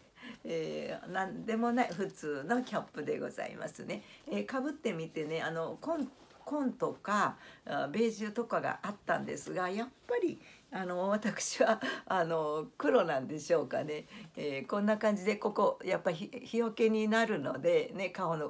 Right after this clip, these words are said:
顔がちょうど。うん、なので、こちらね、被りやすいですね。えー、だから、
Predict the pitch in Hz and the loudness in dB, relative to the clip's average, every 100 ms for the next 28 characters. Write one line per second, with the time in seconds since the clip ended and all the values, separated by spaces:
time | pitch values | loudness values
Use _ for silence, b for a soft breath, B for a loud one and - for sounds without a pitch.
0 | - 165 156 147 147 147 139 139 131 160 | -4 0 2 4 2 0 -2 0 2 2
1 | - B B B 139 135 135 165 185 165 | 2 B B B -6 -4 -4 -4 -2 -2
2 | 156 185 180 165 180 156 151 196 - 226 | -4 -4 -6 -8 -4 -2 -2 -4 -4 0
3 | 240 247 240 233 247 156 - - 127 147 | 2 2 0 -2 -6 -4 -6 -8 -8 -8
4 | - B B - 151 139 202 214 208 175 | -10 B B -10 -6 -6 -4 -4 -4 -4
5 | 180 | -4